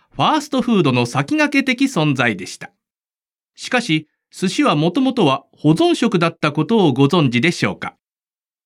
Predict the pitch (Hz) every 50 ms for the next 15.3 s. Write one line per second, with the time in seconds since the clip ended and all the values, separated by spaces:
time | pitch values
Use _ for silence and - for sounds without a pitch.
0 | _ _ _ _ _ _ _ _ _ _ _ - 107 117 180 269 302 - 269 226
1 | 180 147 - 123 117 110 104 107 120 139 - 127 - - _ - 107 101 82 -
2 | 85 82 82 80 - _ _ _ _ _ _ _ _ _ _ - 147 160 160 277
3 | 285 285 285 269 247 254 233 226 180 143 156 151 151 175 165 151 131 131 123 117
4 | 113 110 110 110 151 220 254 262 - - - - - 143 - - - - 190 151
5 | 135 - 127 123 117 110 110 110 - 143 147 147 _ - 277 277 240 - 220 202
6 | - - 196 180 175 170 151 117 101 98 101 - _ _ _ - - - 165 165
7 | - 277 262 240 220 - 208 170 180 170 165 165 160 196 190 - - 110 90 82
8 | - - - - _ _ _ _ _ _ _ _ _ _ _ _ _ _ _ _
9 | _ _ _ _ _ _ - 147 185 262 294 240 208 202 202 - _ _ _ _
10 | _ _ - 123 123 135 165 202 285 320 320 180 147 131 120 - - 117 110 -
11 | - _ _ _ - 240 240 196 156 123 113 104 98 92 90 _ _ _ _ _
12 | _ _ _ _ - - 226 269 311 311 233 254 233 - - 202 180 170 165 160
13 | 196 196 190 175 180 170 175 - 202 175 165 156 151 143 143 135 131 127 131 127
14 | 123 120 117 120 - 143 139 - 226 202 226 190 110 117 117 107 101 101 92 82
15 | - - - - _